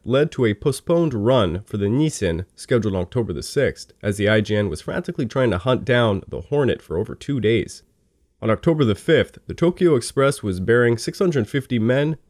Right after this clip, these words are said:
two field guns, and ammunition when they were met by nine Dauntless led by Lieutenant Commander Kern,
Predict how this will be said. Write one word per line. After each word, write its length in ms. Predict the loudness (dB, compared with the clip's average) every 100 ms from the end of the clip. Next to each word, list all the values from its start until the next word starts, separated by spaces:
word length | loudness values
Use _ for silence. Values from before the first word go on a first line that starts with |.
| -10
two 180 | -4 -2
field 340 | 0 0 2
guns, 320 | 2 0 0
and 160 | -4 -2
ammunition 760 | 0 2 2 0 0 -2 -4 -6 _ _ _ -2
when 180 | 2
they 80 | 4
were 120 | 4
met 240 | 4 2 2
by 140 | 2
nine 320 | 2 4 2
Dauntless 480 | 4 2 2 0 -2
led 220 | 0 0
by 100 | 2
Lieutenant 400 | 0 0 -2 0
Commander 480 | 0 0 2 2 0
Kern, 520 | 0 0 0 -2 -8